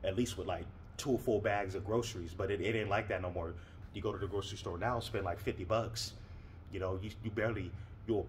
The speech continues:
barely have two bags of groceries, if that, maybe, like, a bag and a half of groceries. It's, it's, you know, it's, it's terrible, you know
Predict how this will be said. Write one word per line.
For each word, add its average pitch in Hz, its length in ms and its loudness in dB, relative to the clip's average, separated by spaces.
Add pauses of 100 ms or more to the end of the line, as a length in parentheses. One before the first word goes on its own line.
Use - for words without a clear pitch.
barely 117 280 6
have 90 260 0 (560)
two 120 160 -2
bags 95 280 0
of 87 100 -4
groceries, 90 400 -4 (160)
if 110 220 -2
that, 110 360 2
maybe, 110 240 0
like, 98 180 2
a 98 40 2
bag 101 280 2
and 95 80 -2
a 92 40 -2
half 104 240 2
of 87 100 -4
groceries. 85 500 -6 (380)
It's, - 160 -8
it's, - 240 -6 (100)
you 92 60 -6
know, 87 100 -2
it's, - 160 -6
it's - 100 -8
terrible, 85 480 0 (460)
you 98 80 -6
know 92 240 -2